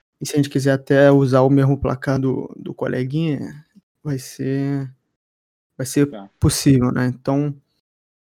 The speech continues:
Speaker 1: é, a gente vai, a gente combinou o seguinte: se a gente acertar quem ganha, ou quem perde, né? E acertar o,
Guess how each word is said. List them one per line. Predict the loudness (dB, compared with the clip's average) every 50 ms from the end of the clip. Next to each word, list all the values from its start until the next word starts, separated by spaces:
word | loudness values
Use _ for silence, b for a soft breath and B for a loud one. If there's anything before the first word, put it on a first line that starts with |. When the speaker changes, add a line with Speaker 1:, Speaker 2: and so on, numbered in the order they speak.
| _ _
Speaker 1:
é, | -6 -4 -2 -2 0 -2 -2 -2 -2 -4 -4 -4 -4 -4
a |
gente | -4 -2 -2
vai, | -2 -2 -2 -4 -4
a | -2
gente | -2 -4 0
combinou | 0 0 2 2 2 2
o | 0
seguinte: | 0 2 2 2 2 0 -2 -6 -12 -16 -18 _ _ _ _
se | -2 0
a | 0
gente | 0 2 0
acertar | 0 -2 -2 -4 -2 0 -2 -2
quem | -2 0 2 4 4 4
ganha, | 4 2 0 0 -2 -4 -6 -10 _ _ _ _ _ _ _ _ _ _ _ _ _ _
ou | -16 -16 -16
quem | _ -6 -6 -4
perde, | -2 -2 -2 0 0 -2 -4 -4
né? | -6 -8 -8 -10 _ _ _ _ _ _ _ _ _ _ _ _ -6
E | -4 -2 -2 -2 -2 -2
acertar | -4 -4 -6 -10 -12 -12 -12 _ _ 0 0 2
o, | 2 0 0 -2 -2 -2 -4 -4 -6 -8 -10 -12 -14